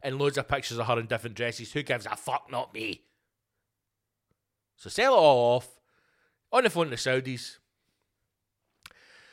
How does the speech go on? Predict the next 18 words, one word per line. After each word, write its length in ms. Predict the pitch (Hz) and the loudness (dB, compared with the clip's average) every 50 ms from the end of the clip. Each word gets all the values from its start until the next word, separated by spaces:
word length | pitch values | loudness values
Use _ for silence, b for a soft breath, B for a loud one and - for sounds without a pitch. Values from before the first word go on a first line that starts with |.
| b b b b | b b b b
turn 160 | - 233 233 226 | -2 0 2 2
into 200 | 220 220 185 156 | 2 0 -2 -2
fucking 320 | - 190 185 - 180 165 | -2 -2 0 0 2 2
Alton 220 | 170 202 208 156 | 2 2 0 0
Towers, 480 | - 156 156 196 208 165 - - - - _ _ _ _ _ _ _ _ _ _ _ _ _ _ _ _ - | 2 4 4 4 4 2 0 -4 -14 -18 _ _ _ _ _ _ _ _ _ _ _ _ _ _ _ _ -10
and 120 | 139 156 | -6 -2
then 100 | 165 170 | -2 0
we 80 | 180 185 | 2 2
all 120 | 190 190 | 2 2
get 120 | 185 202 160 | 2 0 -4
a 40 | |
cut. 280 | - - 247 240 202 - - _ _ - | -2 0 0 0 0 -2 -8 _ _ 0
Happy 280 | - 165 165 - 156 131 | 2 2 2 2 0 -2
days. 400 | - 117 107 98 - - - - _ _ _ _ _ _ _ _ _ _ _ _ _ _ _ _ _ _ _ _ _ _ _ _ _ _ _ _ _ _ - | -4 -6 -6 -8 -10 -12 -16 -18 _ _ _ _ _ _ _ _ _ _ _ _ _ _ _ _ _ _ _ _ _ _ _ _ _ _ _ _ _ _ -6
Happy 560 | - 156 170 180 175 - - 123 113 104 101 _ | -2 0 0 0 0 -2 -4 -6 -6 -6 -10 _
days 380 | - 139 151 170 175 175 156 165 | -4 -2 0 0 0 -2 -2 -4
indeed. 460 | 180 180 151 - 90 87 - - - _ _ _ _ _ _ _ _ _ _ _ _ _ _ _ _ _ _ _ _ _ _ _ _ _ _ _ _ _ _ _ _ _ _ _ _ _ _ _ _ _ _ _ _ _ _ _ _ _ _ _ _ _ _ _ _ _ _ _ _ _ - - | -8 -8 -8 -10 -12 -14 -14 -18 -20 _ _ _ _ _ _ _ _ _ _ _ _ _ _ _ _ _ _ _ _ _ _ _ _ _ _ _ _ _ _ _ _ _ _ _ _ _ _ _ _ _ _ _ _ _ _ _ _ _ _ _ _ _ _ _ _ _ _ _ _ _ -20 -14
Uh, 120 | 113 123 | -12 -12